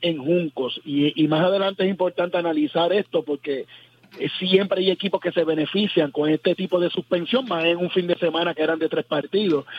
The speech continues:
Solamente está en pie Calle y Yabucoa y el de, el, el de Lajas en Juncos. Eh, pero respondiendo a tu pregunta, eh, el juego que se suspende hoy, Salinas en, en Guaynabo, para el equipo de nuestra sección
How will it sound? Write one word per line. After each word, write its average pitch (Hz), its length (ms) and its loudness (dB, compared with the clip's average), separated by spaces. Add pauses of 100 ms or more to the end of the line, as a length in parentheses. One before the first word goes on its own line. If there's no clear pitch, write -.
(200)
Solamente 185 520 2
está 196 200 0
en 185 100 -6
pie 220 220 0
Calle 175 340 0
y 202 140 0
Yabucoa 208 600 0 (540)
y 185 220 2
el 160 260 2
de, 156 920 2
el, 156 260 -4
el 156 180 0
de 156 140 0
Lajas 190 440 -2
en 170 120 -2
Juncos. 156 640 -4 (600)
Eh, 175 320 0 (160)
pero 175 180 0
respondiendo 175 440 -2
a 220 40 -2
tu 247 120 -4
pregunta, 233 600 -2
eh, 156 240 2
el 143 60 -2
juego 170 180 0
que 190 80 -4
se 202 120 -4
suspende 220 480 0
hoy, 196 280 2
Salinas 175 520 -2
en, 208 200 0
en 208 160 -2
Guaynabo, 196 640 0 (920)
para 180 220 0
el 175 80 0
equipo 190 360 0
de 233 120 0
nuestra 233 300 0
sección 214 640 -2